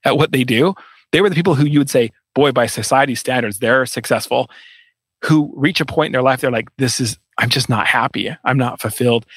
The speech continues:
And they make these incredible pivots into <laughs> stuff that you're like, "Really? That's where you went?" And then they go off and you just do amazing things and you still don't see 'em coming. So,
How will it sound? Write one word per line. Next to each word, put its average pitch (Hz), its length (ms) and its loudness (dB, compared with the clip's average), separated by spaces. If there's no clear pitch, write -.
And 135 180 2
they 123 80 2
make 131 240 2
these 139 260 0
incredible 131 520 0
pivots 131 440 -2
into 139 220 0
<laughs> - 120 -4
stuff - 260 0
that 135 100 0
you're 139 140 2
like, 123 180 0
"Really? 190 420 2
That's - 260 -2
where 202 100 2
you 196 140 2
went?" 165 340 0
And 143 140 2
then 147 80 2
they 139 120 2
go 135 180 4
off 135 140 2
and 131 100 -2
you 127 160 2
just 123 120 -2
do 135 120 2
amazing 120 460 2
things 147 380 -4
and 131 140 2
you 120 80 4
still 123 220 0
don't 120 180 -4
see 120 120 -8
'em 107 80 -10
coming. 117 400 -4
So, 135 340 0